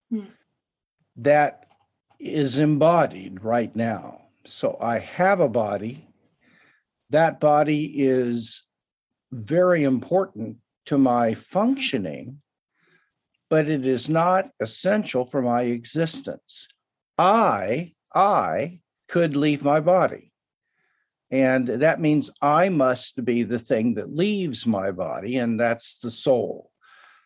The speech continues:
Speaker 2: So I am a soul, but that doesn't mean the body doesn't matter. It's absolutely important that the body and soul are together, uh, but that's what I am.
Speaker 1: Hmm. A body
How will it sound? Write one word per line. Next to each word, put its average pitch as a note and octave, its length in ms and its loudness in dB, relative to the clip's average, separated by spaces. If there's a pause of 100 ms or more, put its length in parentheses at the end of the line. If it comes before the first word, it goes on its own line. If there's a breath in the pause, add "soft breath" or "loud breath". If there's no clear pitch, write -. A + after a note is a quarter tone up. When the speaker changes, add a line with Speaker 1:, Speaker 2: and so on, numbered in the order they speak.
Speaker 2:
So C#3 280 2
I C3+ 220 2
am F#3 400 0
a G3+ 80 2
soul, B2+ 560 0
but C#3 220 -4
that C#3 220 2
doesn't D#3 440 -4
mean C#3+ 240 2
the C3+ 80 0
body A#2 380 0
doesn't G#2+ 460 -6
matter. B2 540 0
It's A#2 180 -6
absolutely C3+ 1040 -2 (360 soft breath)
important A2+ 840 -4 (720 soft breath)
that C3+ 200 0
the A#2+ 80 -4
body C#3 360 2
and A#2 140 -6
soul B2+ 580 2
are A2+ 160 0
together, A#2+ 800 -2 (200)
uh, G#2 400 -4 (260)
but A#2 180 -4 (460)
that's C3+ 280 0
what C3+ 140 2
I B2 140 2
am. A#2 540 -4 (680)
Speaker 1:
Hmm. G3+ 260 -6 (680)
A A#3 80 0
body G#3+ 520 -2